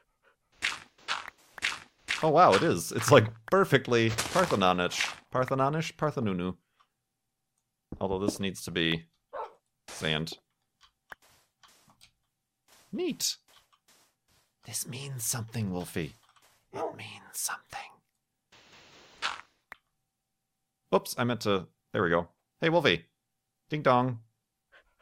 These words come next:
No? Nothing? Hello? Hi, how are you? Boop. That's kinda neat.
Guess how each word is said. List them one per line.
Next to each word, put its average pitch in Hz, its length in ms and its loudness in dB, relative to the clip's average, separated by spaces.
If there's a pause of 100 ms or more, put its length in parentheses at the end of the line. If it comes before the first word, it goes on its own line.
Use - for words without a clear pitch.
(120)
No? 147 340 2 (100)
Nothing? 151 360 -2 (760)
Hello? 131 340 4 (240)
Hi, 90 260 2 (120)
how 95 80 -2
are 95 80 0
you? 127 320 -2 (260)
Boop. 370 140 2 (2250)
That's - 120 -16
kinda - 180 -4
neat. 156 380 -6